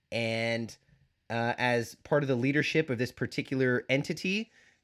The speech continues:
uh, I thought I was floating it privately to the leader of this organization that I'm going to make a motion that this individual is removed from their position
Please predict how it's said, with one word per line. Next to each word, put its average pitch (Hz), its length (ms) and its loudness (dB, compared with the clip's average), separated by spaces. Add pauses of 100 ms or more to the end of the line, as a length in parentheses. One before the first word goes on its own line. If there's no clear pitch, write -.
uh, 120 220 4
I 135 240 4
thought 147 400 2
I 131 80 2
was 127 200 0
floating 135 400 2
it 127 120 0
privately 156 680 0 (400)
to 120 640 0 (220)
the 107 120 -6
leader 135 380 0
of 110 160 -2
this 107 160 -4
organization 110 800 -2 (520)
that 123 480 2 (920)
I'm 147 240 4
going 147 460 2
to 123 360 0
make 120 300 2
a 131 40 0
motion 117 540 0
that 104 140 -2
this 120 200 -4
individual 107 600 -2
is 98 180 -4
removed 104 560 -2
from 104 220 -8
their 104 100 -2
position 98 720 -6